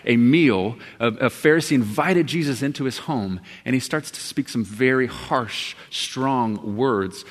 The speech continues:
to these Pharisees, describing what they're about and what's going on in their lives. So just go back with me to chapter eleven and verse thirty-seven through verse forty-four, 'cause this gives us a lot of context and it gives us depth into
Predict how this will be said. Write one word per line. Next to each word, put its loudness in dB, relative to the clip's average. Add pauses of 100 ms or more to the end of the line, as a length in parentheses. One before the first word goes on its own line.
(120)
to -4
these -2
Pharisees, -2
describing 0 (320)
what 4
they're 6
about 0 (320)
and 0
what's 2
going -2
on 2
in 0
their 0
lives. 0
So -6
just -6
go 6
back 4
with -2
me 2
to 4
chapter -2
eleven 0 (300)
and 0
verse 0
thirty-seven 0 (240)
through -2
verse 0
forty-four, 2
'cause -2
this 2
gives 6
us 0
a 0
lot 4
of -2
context 0
and -2
it -8
gives -2
us -8
depth 0
into -2